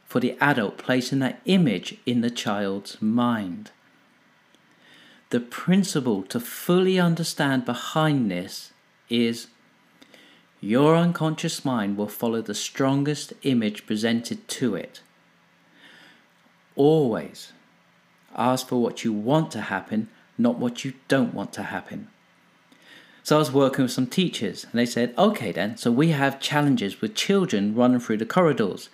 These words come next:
So I say, "What are you saying?" "Don't run." And I said, "Well, what do you want to happen?" "For them to walk."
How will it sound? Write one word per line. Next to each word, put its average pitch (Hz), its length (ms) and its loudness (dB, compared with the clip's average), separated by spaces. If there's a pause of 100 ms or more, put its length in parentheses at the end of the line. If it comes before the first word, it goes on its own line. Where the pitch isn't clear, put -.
(300)
So 117 140 -2
I 120 60 2
say, 113 340 -2 (320)
"What 110 240 2
are 110 120 2
you 123 40 4
saying?" 160 500 0 (720)
"Don't 107 360 0 (160)
run." 131 520 2 (760)
And - 80 -4
I 120 40 0
said, 123 140 -2
"Well, 113 140 2
what 92 220 -4
do - 80 -20
you 107 60 -2
want 101 180 -4
to 123 80 -2
happen?" 131 500 -2 (500)
"For 117 120 -4
them 107 180 2
to 123 120 -2
walk." 131 400 2